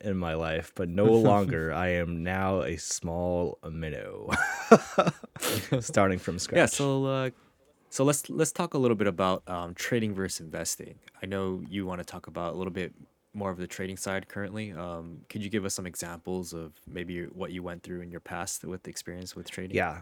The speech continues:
Speaker 1: I would actually, if you're a new investor, I think most of you will be, if you're listening to this podcast,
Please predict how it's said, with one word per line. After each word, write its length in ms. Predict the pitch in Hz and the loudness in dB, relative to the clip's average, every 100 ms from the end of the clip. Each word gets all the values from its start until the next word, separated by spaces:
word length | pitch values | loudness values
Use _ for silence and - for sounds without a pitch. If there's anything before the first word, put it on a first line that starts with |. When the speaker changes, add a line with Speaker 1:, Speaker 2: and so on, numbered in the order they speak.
| - 113 | -6 6
Speaker 1:
I 160 | 117 | 10
would 200 | 160 131 | 10 10
actually, 520 | 92 101 - - 90 | 6 2 0 -2 0
if 180 | 92 - | -2 4
you're 220 | 104 123 | 8 10
a 60 | 117 | 10
new 300 | 98 90 98 | 8 6 4
investor, 560 | 87 80 85 - 87 80 | 2 0 -2 -2 -2 -2
I 120 | 82 | -2
think 320 | - 82 - | -2 -4 -4
most 340 | 82 82 - | -4 -2 -2
of 140 | 85 78 | -4 -4
you 180 | 80 78 | -4 -4
will 400 | 73 80 78 78 | -2 -2 -2 -2
be, 380 | 82 76 73 - | -4 -4 -6 -8
if 160 | - | -6
you're 160 | 87 85 | -4 -2
listening 380 | 82 - 76 67 | -4 -4 -6 -6
to 120 | 80 | -8
this 120 | - | -10
podcast, 760 | - - 82 - 131 - - | -4 -2 -2 -6 -8 -6 -8